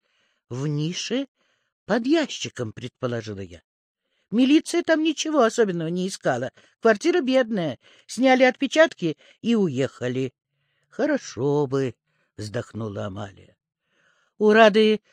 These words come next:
остался двоюродный брат, он инвалид и очень нуждается. Соколова ему помогала. Правда, делиться не хотела. Он пьет. Мы могли бы взять драгоценности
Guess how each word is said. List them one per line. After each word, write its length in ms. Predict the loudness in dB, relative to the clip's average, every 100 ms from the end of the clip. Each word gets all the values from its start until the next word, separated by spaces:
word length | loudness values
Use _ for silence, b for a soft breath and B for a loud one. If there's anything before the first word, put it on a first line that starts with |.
| _
остался 560 | -2 0 4 4 4 -2
двоюродный 600 | 0 2 2 0 -2 -2
брат, 380 | 2 4 4 2
он 200 | -2 -4 _ -6
инвалид 680 | -2 2 2 2 2 0 0
и 60 | 0
очень 340 | 0 -2 -6
нуждается. 1000 | -4 -6 -2 2 4 2 -2 -12 -10 -10 -12 _ _ _
Соколова 600 | -6 -4 0 2 4 2
ему 300 | 0 -2 -4
помогала. 840 | -4 -6 -6 -6 -8 -8 -8 -10 -12 _ _ _ _ _ _ -4
Правда, 500 | 0 2 6 4 4 _ _ -14
делиться 800 | -4 0 2 2 0 -2 -4 -2
не 140 | -2
хотела. 720 | -4 -8 -10 -10 -8 -8 -12 -20 _ _ _ _ b b b
Он 180 | 0 0
пьет. 680 | -2 -2 0 -2 -6 -14 _ _ _ _ _ b b
Мы 320 | 2 4 6 6
могли 300 | 2 2 2
бы 140 | 2
взять 280 | 4 2 2
драгоценности 920 | 2 2 2 2 2 2 -2 -2 -2